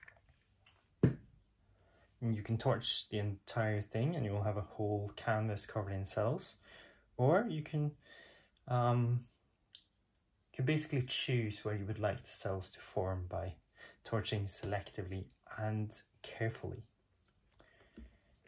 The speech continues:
Uh, this is a practice thing, so, um, just pay attention as you go and take notes and correct accordingly to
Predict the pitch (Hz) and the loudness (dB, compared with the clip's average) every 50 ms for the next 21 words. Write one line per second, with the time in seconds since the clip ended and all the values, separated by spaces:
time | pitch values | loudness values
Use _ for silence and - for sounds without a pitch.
0 | _ _ _ - 113 104 104 101 104 107 107 104 131 139 147 143 143 160 151 - | _ _ _ -12 -8 -6 -4 -4 -2 -2 -2 2 2 2 2 4 2 0 4 6
1 | 147 127 127 - - 101 - - - - 87 85 - - - - - 98 92 92 | 6 6 6 4 -2 -6 -6 -6 -6 -6 -6 -6 -8 -10 -12 -8 -4 -4 -4 -4
2 | - - _ _ _ _ _ _ _ _ _ _ - _ _ _ _ _ _ _ | -6 -8 _ _ _ _ _ _ _ _ _ _ -20 _ _ _ _ _ _ _
3 | _ _ _ _ - - - - 98 98 98 95 95 95 98 98 - - - - | _ _ _ _ -20 -18 -12 -8 -6 -4 -4 -4 -4 -4 -8 -10 -8 -8 -10 -8
4 | - - 131 120 123 - 117 107 101 - 113 107 104 95 - 113 104 - 110 104 | 0 2 2 2 2 2 0 0 0 0 -2 -2 -2 -2 -2 -4 -4 -4 -4 -4
5 | 104 101 101 92 87 95 95 95 95 95 92 - - - _ _ _ _ - - | -2 -4 -4 -4 -4 -4 -4 -4 -4 -6 -8 -10 -16 -18 _ _ _ _ -20 -20
6 | _ - - 240 233 - - 160 160 160 156 160 - - - - - - - - | _ -2 0 0 0 2 2 2 2 2 0 -4 -8 -10 -10 -12 -16 -16 -8 -2
7 | 120 117 117 113 110 113 110 - - - - _ _ _ _ _ - - - - | 0 2 2 2 2 0 -2 -4 -10 -18 -18 _ _ _ _ _ -20 -20 -20 -20
8 | - _ _ - - 110 113 - - - - - - - - - _ _ _ _ | -20 _ _ -6 0 4 4 4 4 2 -10 -8 -8 -8 -10 -10 _ _ _ _
9 | _ - - - - 117 104 104 101 101 101 101 101 98 - - _ _ _ _ | _ -18 -12 -4 -2 0 0 0 -2 -2 -2 -4 -4 -6 -8 -14 _ _ _ _
10 | _ _ - - 107 101 101 101 | _ _ -8 -6 -4 -4 -4 -6